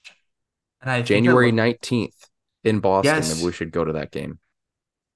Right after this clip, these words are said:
Speaker 1: Uh, well, no, I only was looking for tickets 'cause I was trying to figure out when they played in Denver, 'cause I was gonna try to
Speaker 2: March
Speaker 1: go see
Speaker 2: seventh.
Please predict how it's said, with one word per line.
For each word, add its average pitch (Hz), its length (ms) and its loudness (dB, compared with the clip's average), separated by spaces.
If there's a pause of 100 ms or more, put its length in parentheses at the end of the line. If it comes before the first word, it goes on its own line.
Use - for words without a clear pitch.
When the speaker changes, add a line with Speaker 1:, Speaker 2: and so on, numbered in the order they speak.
(120)
Speaker 1:
Uh, - 120 -12 (180)
well, 135 220 2
no, 143 120 6
I 131 200 4
only 151 200 2
was 127 160 -2
looking 135 220 -6
for 120 120 -6
tickets 127 340 -6
'cause 117 120 -8
I 117 40 -2
was 110 100 -2
trying 131 120 -2
to 120 40 -4
figure 120 120 -4
out 101 60 -4
when 113 100 -6
they 107 80 -6
played 117 200 -4
in 98 120 -10
Denver, 98 420 -8 (160)
'cause - 120 -16
I 104 40 -4
was 98 140 -4
gonna 107 180 -6
try 95 140 2
to 101 40 2
Speaker 2:
March 101 60 -2
Speaker 1:
go 104 60 -4
see - 60 -8
Speaker 2:
seventh. 82 460 -4